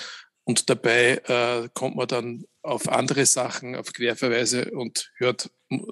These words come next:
Musik, äh, und entdeckt vieles. Äh, und das ist das eigentlich Spannende und das schätze ich so an diesem,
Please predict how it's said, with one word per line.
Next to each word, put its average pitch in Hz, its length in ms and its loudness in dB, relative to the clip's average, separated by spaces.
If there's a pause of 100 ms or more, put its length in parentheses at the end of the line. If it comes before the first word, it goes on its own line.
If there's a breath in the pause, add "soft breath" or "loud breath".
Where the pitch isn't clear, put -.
(100)
Musik, 143 640 4 (960 loud breath)
äh, 135 480 6 (380)
und 139 180 2
entdeckt 135 420 2
vieles. 135 600 2 (680)
Äh, 131 60 -4
und 123 520 -2
das 139 140 2
ist - 140 -2
das 147 100 -4
eigentlich 135 320 -4
Spannende 123 520 -2
und 120 120 -6
das 123 120 0
schätze 135 300 -2
ich - 100 0
so 123 280 0
an 117 160 -4
diesem, 123 400 0